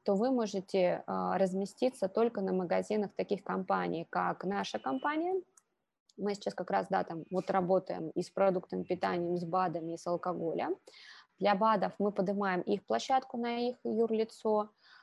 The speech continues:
А, есть у нас щас, например, клиент, а, Фу-, Фу-, Фурафарм, а, они работают с товарами для здоровья, например, там, с Дикулем брендом,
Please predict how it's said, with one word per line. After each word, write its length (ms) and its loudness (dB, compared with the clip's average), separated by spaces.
А, 260 2
есть 300 2
у 40 0
нас 120 -2
щас, 160 -8
например, 360 0
клиент, 840 -2
а, 720 -2
Фу-, 220 -2
Фу-, 140 -6
Фурафарм, 680 0
а, 260 -4
они 300 0
работают 720 -2
с 540 -4
товарами 600 0
для 200 2
здоровья, 600 0
например, 400 -4
там, 140 -8
с 60 -14
Дикулем 580 -2
брендом, 480 -2